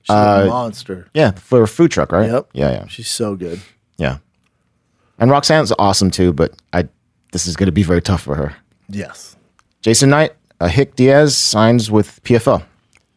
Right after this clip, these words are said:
Speaker 2: You know, he was in bare knuckle for a while.
Speaker 1: Yeah, doing
Speaker 2: Mm-hmm.
Speaker 1: work there, too.
Speaker 2: Yeah. So his fight, uh, for P F L is gonna be August twenty-seventh.
Speaker 1: That'd be cool.
Speaker 2: Pretty cool. Uh, this is interesting.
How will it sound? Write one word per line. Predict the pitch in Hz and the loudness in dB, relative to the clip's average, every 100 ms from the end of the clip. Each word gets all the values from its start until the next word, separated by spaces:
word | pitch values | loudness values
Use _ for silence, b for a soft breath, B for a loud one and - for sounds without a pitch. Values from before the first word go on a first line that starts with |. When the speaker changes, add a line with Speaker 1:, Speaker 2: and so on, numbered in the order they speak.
| _ - | _ -2
Speaker 2:
You | |
know, | 120 | 2
he | 123 | 4
was | 120 | 4
in | 113 - | 2 0
bare | - 113 | 0 2
knuckle | 117 110 101 | 2 2 -2
for | - 87 | 0 0
a | |
while. | 85 90 82 82 | 2 2 2 0
Speaker 1:
Yeah, | 135 135 143 127 | 2 2 4 2
doing | 117 131 | 2 2
Speaker 2:
Mm-hmm. | 127 | 2
Speaker 1:
work | 127 147 | 2 0
there, | 120 104 | -6 -6
too. | 104 127 120 - | -4 -4 -4 -4
Speaker 2:
Yeah. | 78 55 _ _ _ _ _ _ _ _ _ _ | -4 -4 _ _ _ _ _ _ _ _ _ _
So | - 92 | -4 -2
his | 98 | -2
fight, | - 98 95 - | 0 -2 -2 -8
uh, | 73 | -20
for | - 87 | -8 -4
P | 85 92 | -2 -2
F | 82 | 0
L | 90 | -2
is | 85 | -2
gonna | 80 | -4
be | 80 | -4
August | 78 76 | -4 -6
twenty-seventh. | - 73 - 104 104 _ _ | -8 -8 -2 -2 -2 _ _
Speaker 1:
That'd | - 110 | -14 -12
be | 139 | -12
cool. | 113 110 139 _ | -12 -14 -16 _
Speaker 2:
Pretty | 107 117 | -10 -4
cool. | 117 147 _ _ _ _ _ _ _ _ _ _ _ | -4 -4 _ _ _ _ _ _ _ _ _ _ _
Uh, | 104 101 101 98 92 | -2 0 2 2 0
this | 87 117 | -2 -4
is | 147 | 0
interesting. | 147 147 143 170 151 | 0 0 2 2 0